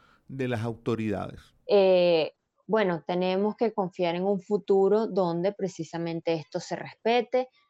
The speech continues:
Speaker 2: Tenemos que continuar, eh,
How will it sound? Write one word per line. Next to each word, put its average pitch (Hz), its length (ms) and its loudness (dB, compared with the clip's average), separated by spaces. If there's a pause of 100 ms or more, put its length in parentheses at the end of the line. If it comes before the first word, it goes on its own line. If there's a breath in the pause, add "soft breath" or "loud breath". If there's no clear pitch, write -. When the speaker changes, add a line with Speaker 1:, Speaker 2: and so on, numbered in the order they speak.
(300)
Speaker 2:
Tenemos 180 640 2
que 196 580 4
continuar, 175 1400 -2
eh, 165 840 2